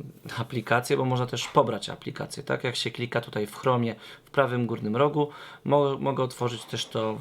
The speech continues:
po prostu w aplikacji, która się ściąga, mm, do Chroma, ale mogę pracować tutaj, e, w tej przeglądarce. Zadanie jest proste, wiadomo,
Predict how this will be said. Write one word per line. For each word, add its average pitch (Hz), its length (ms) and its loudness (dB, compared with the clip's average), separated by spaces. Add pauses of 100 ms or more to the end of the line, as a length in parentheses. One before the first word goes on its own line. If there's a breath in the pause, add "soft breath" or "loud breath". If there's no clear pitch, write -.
(100)
po 120 80 -10
prostu 117 200 -6
w - 100 -10
aplikacji, 120 600 0
która 117 200 -4
się - 160 -2
ściąga, 107 600 2 (580 loud breath)
mm, 113 580 2
do 127 80 6
Chroma, 104 340 2
ale 214 340 4 (280)
mogę 131 300 4
pracować 113 580 0
tutaj, 104 460 -2 (460 loud breath)
e, 104 560 0
w - 160 -10
tej 113 220 4
przeglądarce. 110 760 0 (420 loud breath)
Zadanie 165 340 4
jest 127 160 -2
proste, 127 300 -2
wiadomo, 110 320 4